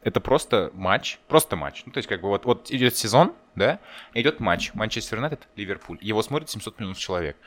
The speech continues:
Проходит Супербол, они вкладывают огромные бабки, туда зовут звезд, делают рекламу, да, просят там распространить об этом Суперболе. Их смотрит пятьсот миллионов человек.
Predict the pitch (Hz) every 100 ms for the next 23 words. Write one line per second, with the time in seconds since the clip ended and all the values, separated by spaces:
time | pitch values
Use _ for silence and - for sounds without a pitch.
0 | - - - 135 - 123 - 107 104 120
1 | 165 110 101 - 113 98 92 101 95 90
2 | 101 - - - 101 95 92 85 95 139
3 | 139 104 101 87 - 98 127 139 127 101
4 | 117 101 101 92 - 85 80 - - 90
5 | 90 87 82 82 - - 120 151 - 131
6 | - 104 - - - - 76 73 - 71
7 | 69